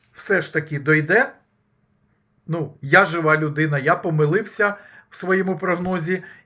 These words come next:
і, е, після двох одиночних матчів буде рахунок один один, тоді буде, е, парний матч, і тоді я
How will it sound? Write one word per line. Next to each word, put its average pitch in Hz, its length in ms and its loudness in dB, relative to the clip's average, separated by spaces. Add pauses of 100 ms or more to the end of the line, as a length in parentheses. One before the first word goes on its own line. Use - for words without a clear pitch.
і, 165 340 4 (360)
е, 131 220 -2
після 175 460 0
двох 156 480 -2
одиночних 165 720 2
матчів 170 520 0
буде 160 280 4
рахунок 160 480 0
один 151 280 2
один, 151 360 2 (2250)
тоді 160 280 4
буде, 196 400 2 (480)
е, 127 180 -4
парний 143 580 4
матч, 185 580 -2 (320)
і 151 100 -4
тоді 170 540 -4 (260)
я 160 480 2